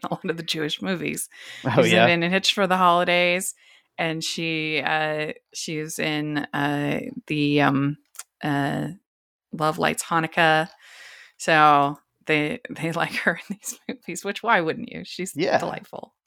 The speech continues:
Speaker 2: She's great.
Speaker 1: Uh, so, uh, we have these special cookies, and, uh, it, I thought it was very sweet where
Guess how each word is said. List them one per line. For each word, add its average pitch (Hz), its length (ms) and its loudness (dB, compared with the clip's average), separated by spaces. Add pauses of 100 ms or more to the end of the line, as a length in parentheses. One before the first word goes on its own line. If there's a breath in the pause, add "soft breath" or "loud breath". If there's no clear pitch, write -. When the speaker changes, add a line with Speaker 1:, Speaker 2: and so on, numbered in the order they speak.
Speaker 2:
She's - 220 -18
great. - 280 -6 (640)
Speaker 1:
Uh, 160 460 2 (140)
so, 175 460 4 (1900 loud breath)
uh, 208 480 2
we 226 220 4
have 240 280 6
these 254 360 2
special - 360 2
cookies, - 760 -4 (280 loud breath)
and, 165 580 0 (140)
uh, 156 340 0 (500)
it, 226 100 -2
I 277 120 4
thought 277 140 0
it 269 40 2
was 254 180 0 (160)
very 180 520 0
sweet 165 760 -6 (540 loud breath)
where 156 800 6